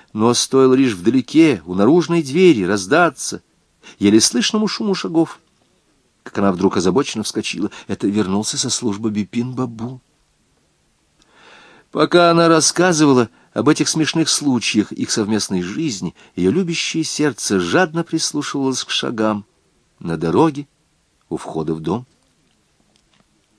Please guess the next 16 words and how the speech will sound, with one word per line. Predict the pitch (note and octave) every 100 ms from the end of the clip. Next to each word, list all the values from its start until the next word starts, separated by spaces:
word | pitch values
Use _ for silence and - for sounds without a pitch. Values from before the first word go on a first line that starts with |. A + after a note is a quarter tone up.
| _ _ _ _ - - _ _ _ -
Нельзя | G#2 B2+ C#3 C#3+ G3 A3
сказать, | - C4 A#3 A#3 C3+
чтобы | - G#2 G2+
Камоле | A#2 G2 F#2+ G2 A2+ D3+
было | F#3 G3+
вовсе | E3 A#2+ - F#3
непонятно | F#3+ F3+ C#3 G#2 - -
это. | F#3 C3 A#2 _ _ _ _ _ _ _ _ _
В | - -
первые | F#3 C4 B3+ C#3+
несколько | A2 G#2 - G#2+
месяцев | G#2+ G2+ - -
её | G#2+ G2
жизни | G#2 F#2+ G2+
с | F#2
Ромешем | G#2 F#2+ G2 - G2+